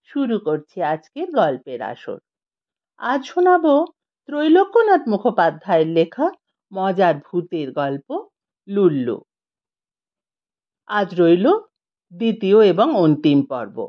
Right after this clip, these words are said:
প্রথম পর্বে আমরা শুনেছি লুল্লু নামক একটি ভূত আমিরের বউকে চুরি করে নিয়ে গেছে,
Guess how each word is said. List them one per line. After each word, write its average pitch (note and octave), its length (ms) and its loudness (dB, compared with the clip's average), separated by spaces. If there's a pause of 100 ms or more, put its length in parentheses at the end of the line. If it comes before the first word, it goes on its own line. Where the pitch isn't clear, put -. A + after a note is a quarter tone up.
(1120)
প্রথম E4 360 -2
পর্বে G#4 280 4
আমরা E4 280 4
শুনেছি A#3 500 0 (520)
লুল্লু A3 400 2
নামক F3+ 360 2
একটি F3 300 -4
ভূত B3 300 -2 (420)
আমিরের G#3+ 520 2
বউকে E3 420 2 (160)
চুরি B3+ 300 -4
করে D3+ 260 2
নিয়ে C#3 240 0
গেছে, C3 340 0